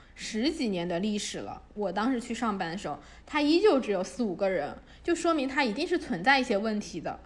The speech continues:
就除去那种什么老板那种家族小店，他只愿意店这么小，他没有任何扩张意思的那种店之外，但凡一个正常的，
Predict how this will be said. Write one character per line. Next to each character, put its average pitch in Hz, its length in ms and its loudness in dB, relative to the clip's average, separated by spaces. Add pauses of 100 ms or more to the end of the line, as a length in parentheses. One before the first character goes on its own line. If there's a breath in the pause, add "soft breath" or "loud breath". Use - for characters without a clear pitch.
(140)
就 285 140 0
除 247 300 0
去 330 180 2
那 320 140 4
种 254 140 2
什 240 100 -2
么 196 280 0
老 202 240 2
板 196 260 2
那 - 20 -2
种 208 220 -2
家 277 280 6
族 220 200 -4
小 - 340 2
店， 233 220 0
他 262 160 2
只 226 200 -2
愿 269 200 4
意 233 160 0 (100)
店 262 220 0
这 269 80 -2
么 220 140 0
小， - 340 -4 (360 soft breath)
他 277 120 4
没 240 100 4
有 254 140 8
任 320 120 4
何 247 120 2
扩 262 280 4
张 247 320 2
意 302 160 2
思 233 200 -4
的 185 120 -2
那 196 100 -2
种 185 160 -4
店 220 200 0
之 214 140 -2
外， 220 260 2 (540 loud breath)
但 359 240 6
凡 214 200 2
一 214 60 0
个 233 100 0
正 277 280 0
常 196 360 -2
的， 190 220 0